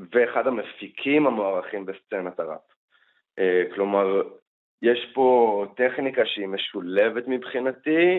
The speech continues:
אה, ותפיסה אומנותית שהיא משולבת מבחינתי. כלומר, גם סוג ההפקות שהוא עושה, הם כאילו חדשני בצורה, כלומר, הסאונד, לא שמעתי סאונד כזה, זה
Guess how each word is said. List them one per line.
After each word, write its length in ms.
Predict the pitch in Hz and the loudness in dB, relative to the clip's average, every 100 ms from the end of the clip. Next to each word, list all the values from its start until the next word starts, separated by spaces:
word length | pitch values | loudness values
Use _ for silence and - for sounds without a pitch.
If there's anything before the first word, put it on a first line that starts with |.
| - - | -2 -4
אה, 440 | 101 98 95 95 98 | -2 0 0 -2 -4
ותפיסה 440 | 92 - 104 - 120 | -8 -10 -10 2 4
אומנותית 560 | 123 113 104 113 135 | 4 0 -4 -4 -6
שהיא 160 | 135 120 | -4 -4
משולבת 580 | 95 - 92 95 90 98 | -4 -8 -6 -6 -8 -12
מבחינתי. 760 | 92 - 98 92 - 104 135 - _ _ | -14 -12 -12 -12 -6 -4 -4 -8 _ _
כלומר, 300 | 113 104 104 | 0 0 2
גם 280 | 117 120 123 - | 0 0 -4 -8
סוג 180 | 131 131 | -2 2
ההפקות 560 | 123 - 101 110 107 107 | 2 0 -8 -6 -6 -8
שהוא 240 | 110 101 | -10 -10
עושה, 400 | 98 - 107 107 - | -8 -2 0 0 -4
הם 160 | 98 98 _ _ | -10 -14 _ _
כאילו 220 | 113 98 | -8 -8
חדשני 640 | 92 107 95 - 95 101 104 | -8 -8 -6 -6 -6 -4 -4
בצורה, 800 | 107 - 95 92 95 95 92 90 | -6 -6 -8 -2 0 0 -4 -4
כלומר, 200 | 92 73 - - | -6 -8 -10 -14
הסאונד, 520 | 92 - 104 104 98 | -10 0 2 2 -2
לא 140 | 101 | -4
שמעתי 380 | 104 101 92 90 87 | -2 -2 -4 -6 -8
סאונד 220 | 85 87 - | -8 -8 -10
כזה, 360 | - 78 85 80 | -12 -10 -10 -12
זה 120 | 78 | -12